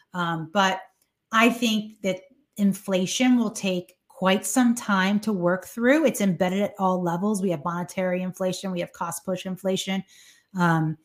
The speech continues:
and, you know, we have entrenchment, absolutely. Being in the manufacturing business, I'm seeing entrenchment with, uh, wages and price settings.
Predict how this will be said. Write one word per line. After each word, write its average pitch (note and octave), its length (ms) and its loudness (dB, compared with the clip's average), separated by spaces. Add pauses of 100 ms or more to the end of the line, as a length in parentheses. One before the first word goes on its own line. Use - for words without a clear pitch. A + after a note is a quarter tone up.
(360)
and, G3+ 480 6
you G#3 120 4
know, G3 120 4
we F3+ 140 2
have F3+ 240 0
entrenchment, G#3+ 560 2
absolutely. A3 640 2
Being F3+ 240 2
in G3 80 4
the G3 60 4
manufacturing G3+ 760 2
business, A3 460 0
I'm E3+ 120 -2
seeing G#3+ 340 2
entrenchment A3 640 2 (420)
with, F#3 240 6 (240)
uh, F3 260 0
wages F3+ 360 0
and F3+ 100 -4
price G3 260 2
settings. G#3+ 580 0